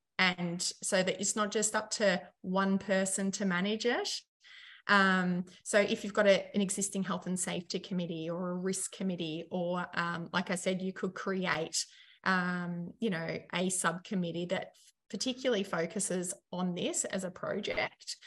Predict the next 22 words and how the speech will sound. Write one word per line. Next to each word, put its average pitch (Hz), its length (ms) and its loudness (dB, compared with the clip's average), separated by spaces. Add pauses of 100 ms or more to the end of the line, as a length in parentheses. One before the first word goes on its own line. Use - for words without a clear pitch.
(400)
Um, 202 260 6 (100)
and 233 200 6 (120)
what 240 300 0
that 320 200 2
will 285 140 0
do, 185 480 0
because 233 320 0
there's 277 160 -2
an 254 100 0
obligation 185 840 0
throughout 220 540 2
the 233 60 0
whole 208 280 0
process 180 720 -2
of - 200 -6
managing 180 400 -4
psychosocial 175 960 -4
risk, 269 360 -2
there's 190 140 -2
a 190 60 -2
legal 196 400 -2
obligation - 580 -4